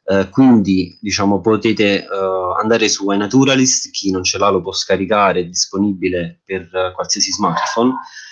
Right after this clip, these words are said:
iNaturalist è un'app che consente, appunto, di, eh, ehm, diciamo, raccogliere osservazioni, eh, ed ident-, identificare, eh,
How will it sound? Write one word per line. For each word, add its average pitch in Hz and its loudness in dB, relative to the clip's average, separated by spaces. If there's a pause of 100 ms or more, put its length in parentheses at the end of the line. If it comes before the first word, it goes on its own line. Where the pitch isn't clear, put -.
(140)
iNaturalist 139 2
è 135 4
un'app 123 2 (200)
che 110 0
consente, 110 -4
appunto, 107 -2
di, 98 -8 (800)
eh, 101 2
ehm, 92 0 (840)
diciamo, 104 0
raccogliere 110 0
osservazioni, 92 0
eh, 90 -2
ed 101 0
ident-, 104 2
identificare, 101 0
eh, 85 -4